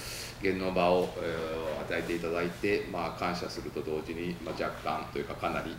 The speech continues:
恐縮しております。まあ、しかし、その、ご、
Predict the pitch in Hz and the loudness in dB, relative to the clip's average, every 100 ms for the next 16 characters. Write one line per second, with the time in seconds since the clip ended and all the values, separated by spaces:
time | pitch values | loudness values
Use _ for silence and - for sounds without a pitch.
0 | - 90 87 95 87 87 82 82 80 - | 2 2 2 -2 0 0 0 -2 -4 -6
1 | - - - - - - - - - 120 | -10 -12 -12 -12 -12 -14 -12 -12 -2 2
2 | - 185 180 156 139 131 131 - - - | 8 10 10 8 8 10 8 4 -6 -12
3 | - - - 139 143 | -12 -12 6 10 10